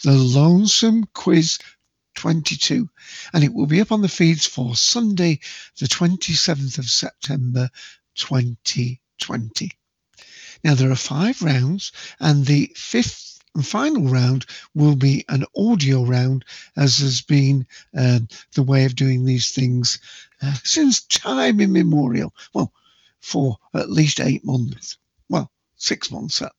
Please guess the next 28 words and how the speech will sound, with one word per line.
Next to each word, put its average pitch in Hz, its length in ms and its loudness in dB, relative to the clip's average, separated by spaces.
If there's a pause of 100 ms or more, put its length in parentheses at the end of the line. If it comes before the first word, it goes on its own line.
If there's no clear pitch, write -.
(160)
least. - 400 -8 (880)
Before 269 480 0
we 185 140 -2
start, 190 340 0
I'm 147 120 -4
just - 180 -4
gonna 156 80 -6
play 139 280 2
in 131 220 -2
one 202 440 0
more 135 160 2
little 127 260 -6
clip, - 260 -2 (300)
and 147 180 0
then 139 240 2 (140)
I'll 139 160 2
give 131 260 0 (160)
a 143 80 0
little 247 320 2
bit 151 200 0
more 135 200 0
explanation, 135 680 -4 (300)
and 139 100 -2
then 139 100 4
without 131 320 2
any 135 140 -2
further 139 420 0
ado, 139 380 0